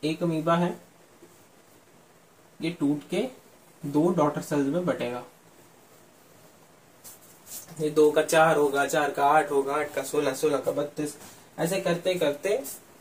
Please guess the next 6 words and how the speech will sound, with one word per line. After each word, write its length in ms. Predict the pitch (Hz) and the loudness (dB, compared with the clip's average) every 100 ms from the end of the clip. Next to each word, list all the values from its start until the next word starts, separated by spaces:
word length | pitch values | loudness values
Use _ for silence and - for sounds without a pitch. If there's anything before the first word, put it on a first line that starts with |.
| - | -2
बढ़ता 400 | 175 170 - 131 | 2 2 0 -4
जाएगा, 360 | 135 - - - - - - - - - - - - - - - - | -6 -8 -12 -16 -18 -10 -8 -8 -12 -20 -20 -20 -20 -20 -20 -10 -2
ठीक 100 | 156 | 0
है। 160 | - - - - - - - - - - - | 0 -2 -20 -20 -20 -20 -20 -20 -20 -20 -4
उसके 300 | 185 - 214 | 0 2 4
बाद 220 | 170 127 | 4 2